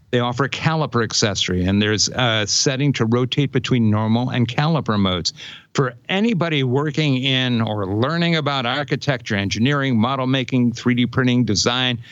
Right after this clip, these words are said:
real estate, drafting, or surveying, for example, <laughs> there are more. You'd be hard-pressed to find a more cool tool.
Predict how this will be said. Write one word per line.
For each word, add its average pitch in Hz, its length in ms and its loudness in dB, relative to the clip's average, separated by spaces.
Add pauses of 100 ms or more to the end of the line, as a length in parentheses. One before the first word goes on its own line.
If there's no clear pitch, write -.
(220)
real 147 260 2
estate, 135 380 0
drafting, 143 500 0
or 113 80 2
surveying, 135 720 -2
for 107 160 -2
example, 139 600 0 (340)
<laughs> - 460 -4
there 147 200 0
are 117 80 2
more. 139 420 0 (680)
You'd 107 100 4
be 175 80 4
hard-pressed 131 460 0
to 127 60 -2
find 117 340 2
a 117 100 -2
more 107 240 4
cool 92 360 2
tool. 92 420 0